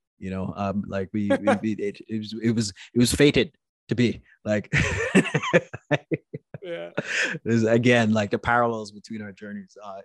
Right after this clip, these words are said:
Speaker 1: is fantastic. Um, and I, again, just wanna say thank you for sharing all that you shared.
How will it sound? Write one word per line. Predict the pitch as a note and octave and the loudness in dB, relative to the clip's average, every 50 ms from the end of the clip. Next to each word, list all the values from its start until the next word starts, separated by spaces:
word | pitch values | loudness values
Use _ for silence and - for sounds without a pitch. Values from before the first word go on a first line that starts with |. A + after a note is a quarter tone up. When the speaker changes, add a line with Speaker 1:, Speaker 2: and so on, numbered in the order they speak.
| _ | _
Speaker 1:
is | G#2 - - | -12 -12 -10
fantastic. | - G2 G2 - A#2 A2 G#2 - - F#2 F#2 F#2 - - | -10 -10 -8 -4 -4 -4 -4 -6 -8 -10 -12 -14 -12 -10
Um, | G2 G2 G2 G2 G2+ F#2 | -8 -8 -6 -6 -8 -8
and | G2 G#2 G#2+ G#2+ | -8 -6 -6 -4
I, | G#2 G#2 G#2 G#2+ G#2 F#2+ - - | -4 -4 -4 -4 -6 -8 -8 -8
again, | G#2 G#2 F#2+ A2+ A#2+ A#2 A2 G2+ F#2 F2+ _ _ _ _ _ _ _ - | -10 -10 -6 -2 -2 -2 -2 -2 -6 -10 _ _ _ _ _ _ _ -6
just | - A#2 A2+ - | -2 -2 0 2
wanna | B2 A#2+ A#2 A2+ A2+ A2 G#2+ G#2 G2+ - _ _ _ _ _ | 4 6 6 6 6 6 4 2 0 -2 _ _ _ _ _
say | - - - - A#2 G#2+ G2+ G2+ - - - | -8 -6 0 2 2 2 2 -2 -4 -4 0
thank | A2+ B2 B2 A#2+ - | 2 2 2 2 2
you | A2+ A2 | -2 -2
for | - - G#2 | -2 -4 -6
sharing | - - A2+ G#2+ G#2+ G#2 | -4 -2 -2 -2 -2 -4
all | G2+ G#2+ A2 G#2+ | -4 -4 -4 -2
that | A2 G#2 - - | -2 -4 -4 -4
you | A2 | -4
shared. | A2 - - B2 C#3 E3 D#3 | -4 -2 0 2 2 2 2